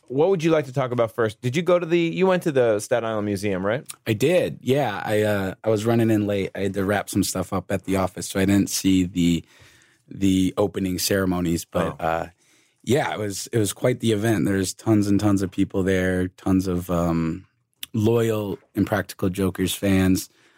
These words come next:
Speaker 2: Um, and then the exhibit was awesome by, uh, curated by Joe Imburgio, right?
Speaker 1: Yeah,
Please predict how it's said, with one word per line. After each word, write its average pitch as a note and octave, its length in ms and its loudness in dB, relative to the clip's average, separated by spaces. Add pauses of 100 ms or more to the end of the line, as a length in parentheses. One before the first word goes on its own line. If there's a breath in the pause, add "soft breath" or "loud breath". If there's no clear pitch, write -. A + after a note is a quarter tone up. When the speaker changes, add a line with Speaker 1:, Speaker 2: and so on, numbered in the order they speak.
(140 soft breath)
Speaker 2:
Um, F2 360 2
and F2+ 160 2
then F2+ 140 2
the F2 120 -2
exhibit F#2+ 420 -2
was F2 160 -2
awesome E2+ 440 0
by, E2 360 0 (760 soft breath)
uh, E2+ 160 -12
curated F3 460 0
by A#2 140 -2
Joe A#2 280 0
Imburgio, G#2+ 540 -2
right? G#2 380 -6
Speaker 1:
Yeah, D#3 180 0